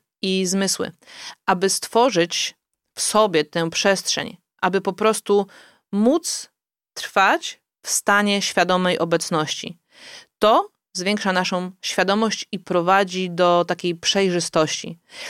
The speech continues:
Właśnie z tego powodu wielu mędrców Starego Świata przechodziło okresy milczenia, chociażby na przykład Jezus na pustyni.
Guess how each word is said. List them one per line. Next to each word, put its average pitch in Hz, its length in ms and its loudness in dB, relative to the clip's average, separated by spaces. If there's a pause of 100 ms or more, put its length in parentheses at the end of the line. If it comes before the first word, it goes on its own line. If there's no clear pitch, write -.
(280)
Właśnie 208 520 4
z - 80 -2
tego 330 200 2
powodu 170 460 2 (320)
wielu 196 280 4
mędrców 190 640 0
Starego 170 460 2
Świata 170 360 0
przechodziło 240 580 0
okresy 226 540 0
milczenia, 214 520 0 (640)
chociażby 165 400 0
na 156 100 0
przykład - 400 -6
Jezus 160 440 -2 (140)
na 143 120 -2
pustyni. 143 520 -4